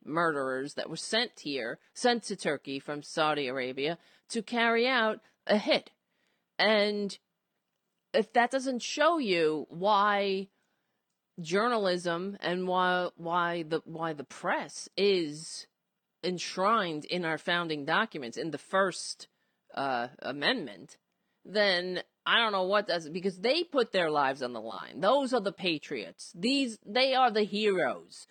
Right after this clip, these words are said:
the ones who stand up to the authoritarians,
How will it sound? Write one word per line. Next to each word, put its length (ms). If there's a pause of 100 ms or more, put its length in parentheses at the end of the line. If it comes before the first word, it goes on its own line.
(120)
the 80
ones 380
who 140
stand 540
up 320 (380)
to 180
the 180
authoritarians, 1120